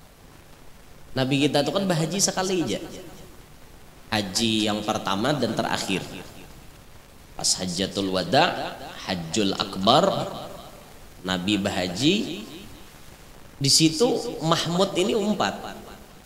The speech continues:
Ada yang mengatakan umurnya tujuh atau delapan tahunan.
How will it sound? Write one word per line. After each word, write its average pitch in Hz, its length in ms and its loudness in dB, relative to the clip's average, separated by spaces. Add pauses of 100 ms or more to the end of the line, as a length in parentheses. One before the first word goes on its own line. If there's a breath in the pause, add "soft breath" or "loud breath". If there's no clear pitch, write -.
(280)
Ada 104 160 -2
yang 131 160 4
mengatakan 123 560 2
umurnya 120 560 2 (640)
tujuh 107 400 2 (480)
atau 120 320 0
delapan 98 480 -2
tahunan. 90 400 -4